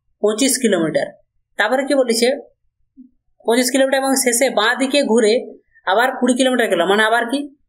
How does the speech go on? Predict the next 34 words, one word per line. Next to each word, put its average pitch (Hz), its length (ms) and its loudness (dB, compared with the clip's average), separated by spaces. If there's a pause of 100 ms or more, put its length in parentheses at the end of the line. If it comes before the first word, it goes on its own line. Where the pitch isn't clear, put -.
(160)
এখানে 247 260 2
বাঁ 240 180 2
দিকে 269 140 2
ঘুরে 254 180 0
ঘুরে 247 180 2
আবার 226 220 2
সে 262 220 0
কুড়ি 247 240 -2
কিলোমিটার 247 320 0
চলে 196 180 0
গেল, 170 100 2
মানে 208 180 2
এই 226 120 0
যে 233 140 2
এটাও 262 180 0
কুড়ি 262 300 -2
আর 254 80 0
এটাও 214 200 0
কুড়ি, 160 240 -6
মানে 202 220 2
কি 254 180 0
একই, 214 240 -2 (120)
এ-, 190 140 -2 (440)
এখন 196 260 0
সে 247 120 0
একই 247 260 0
লাইনে 220 280 0
আছে। 151 220 -4 (640)
এখন 214 240 0
answer 240 320 0
কি 285 100 -4
চাইছে, 247 280 0 (1080)
যে 202 180 2 (480)
বর্তমানে 214 640 0